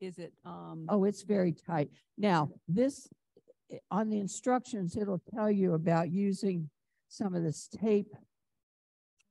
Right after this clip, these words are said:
Speaker 2: but we
Speaker 1: Okay.
Speaker 2: have never used any of our tape up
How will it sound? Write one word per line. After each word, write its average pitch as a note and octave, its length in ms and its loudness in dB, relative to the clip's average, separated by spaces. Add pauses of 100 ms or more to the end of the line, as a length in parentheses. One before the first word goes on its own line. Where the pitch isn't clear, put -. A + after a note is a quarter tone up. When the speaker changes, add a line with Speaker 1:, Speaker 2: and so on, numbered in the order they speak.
(140)
Speaker 2:
but F3 240 4 (100)
we A#3+ 280 0
Speaker 1:
Okay. F#3+ 120 -2
Speaker 2:
have F#3+ 240 2
never F3 320 -2
used E3+ 420 -2
any E3 260 -2
of D3 120 -4
our C#3+ 180 -2 (160)
tape C#3 320 2 (800)
up D#3+ 200 -2